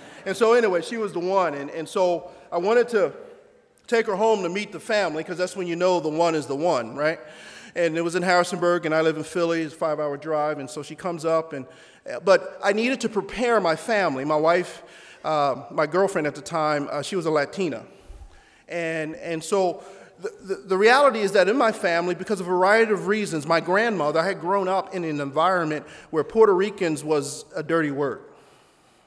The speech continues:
They were seen as less than, seen as dirty, seen as taking the jobs, labor jobs from African Americans.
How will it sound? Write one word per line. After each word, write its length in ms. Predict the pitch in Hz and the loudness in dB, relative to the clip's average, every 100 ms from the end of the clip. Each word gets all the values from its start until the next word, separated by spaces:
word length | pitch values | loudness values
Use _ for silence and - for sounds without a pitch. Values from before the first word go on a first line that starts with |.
| _ _ _ _ _ _ _ _ _ _ | _ _ _ _ _ _ _ _ _ _
They 100 | 165 | -2
were 100 | 156 | -2
seen 240 | 147 190 170 | 0 0 0
as 120 | 139 | 2
less 240 | 160 151 | 0 0
than, 200 | - 113 - - _ _ _ _ _ _ _ _ _ _ _ _ | -8 -14 -16 -20 _ _ _ _ _ _ _ _ _ _ _ _
seen 220 | - 160 | -6 -4
as 120 | 139 | -4
dirty, 380 | 117 170 160 120 - - - _ _ | -2 0 0 -2 -12 -20 -20 _ _
seen 300 | - - 165 | -14 -8 -6
as 340 | 151 139 123 - - _ | -4 -4 -6 -12 -20 _
taking 320 | 202 190 175 | -2 0 -2
the 60 | 139 | 0
jobs, 600 | 160 156 143 135 - - - | 2 4 2 0 -6 -16 -6
labor 260 | 170 185 156 | 4 4 4
jobs 340 | 139 139 139 | 2 2 2
from 120 | 151 | -2
African 380 | 147 151 - 147 | -4 -4 -4 -8
Americans. 720 | 131 151 143 131 127 - - | -4 -2 -4 -6 -14 -20 -20